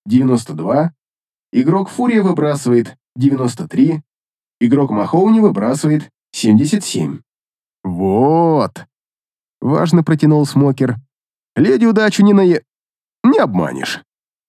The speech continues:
Баллистик, «Сходи, что ли, карму потом почисти», — ухмыльнулся волчок. «Старушек там через дорогу попереводи.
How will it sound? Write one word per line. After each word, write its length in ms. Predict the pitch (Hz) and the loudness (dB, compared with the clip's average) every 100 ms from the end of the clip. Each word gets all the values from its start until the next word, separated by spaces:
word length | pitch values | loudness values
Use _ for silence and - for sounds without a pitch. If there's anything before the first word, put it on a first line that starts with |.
| _ | _
Баллистик, 680 | 147 185 208 247 202 - - _ _ _ - | -4 -2 0 2 0 -2 -18 _ _ _ -10
«Сходи, 420 | - - 214 226 | -4 -2 0 0
что 160 | - | 2
ли, 100 | 214 | 0
карму 460 | - 165 180 190 165 | 0 0 0 2 2
потом 340 | 185 170 170 | 0 0 0
почисти», — 720 | 143 156 147 165 110 - 80 - _ _ _ _ _ | 0 -2 0 0 0 -4 -10 -12 _ _ _ _ _
ухмыльнулся 640 | - 170 208 214 175 110 139 | -4 0 2 2 2 0 -2
волчок. 480 | 180 - - - - _ _ _ _ _ _ _ _ _ _ - | -2 -4 -8 -10 -18 _ _ _ _ _ _ _ _ _ _ -14
«Старушек 600 | - - 160 190 233 214 | -8 -2 0 2 0 0
там 200 | 214 208 | 0 0
через 260 | 190 214 160 | 2 2 2
дорогу 380 | 208 202 185 165 | 0 0 0 -2
попереводи. 720 | 185 190 185 185 175 170 | 0 2 2 2 2 0